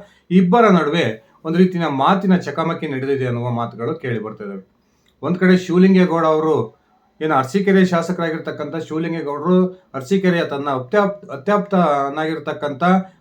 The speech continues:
ಪಟೇಲ್ ಶಿವಣ್ಣನವರನ್ನ ಈ ಊಡ ಅಧ್ಯಕ್ಷ ಸ್ಥಾನಕ್ಕೆ ತಂದು ಕೂರಿಸ್ಬೇಕು ಅನ್ನುವ ಪ್ರಯತ್ನವನ್ನ ಮಾಡ್ತಿದ್ದಾರೆ. ಈಗಾಗಲೇ ಸಿದ್ದರಾಮಯ್ಯನವರಿಗೆ ಆ ವಿಚಾರವನ್ನು ಕೂಡ ಗಮನಕ್ಕೆ ಹಾಕಿದ್ದಾರೆ ಅನ್ನುವ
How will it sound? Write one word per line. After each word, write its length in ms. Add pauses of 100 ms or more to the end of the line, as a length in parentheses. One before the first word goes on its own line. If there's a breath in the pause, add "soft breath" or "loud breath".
(100)
ಪಟೇಲ್ 340
ಶಿವಣ್ಣನವರನ್ನ 760 (180)
ಈ 80
ಊಡ 260
ಅಧ್ಯಕ್ಷ 420
ಸ್ಥಾನಕ್ಕೆ 480
ತಂದು 220
ಕೂರಿಸ್ಬೇಕು 540
ಅನ್ನುವ 200
ಪ್ರಯತ್ನವನ್ನ 580
ಮಾಡ್ತಿದ್ದಾರೆ. 840 (160)
ಈಗಾಗಲೇ 360
ಸಿದ್ದರಾಮಯ್ಯನವರಿಗೆ 1200
ಆ 60
ವಿಚಾರವನ್ನು 640
ಕೂಡ 200
ಗಮನಕ್ಕೆ 520
ಹಾಕಿದ್ದಾರೆ 340
ಅನ್ನುವ 440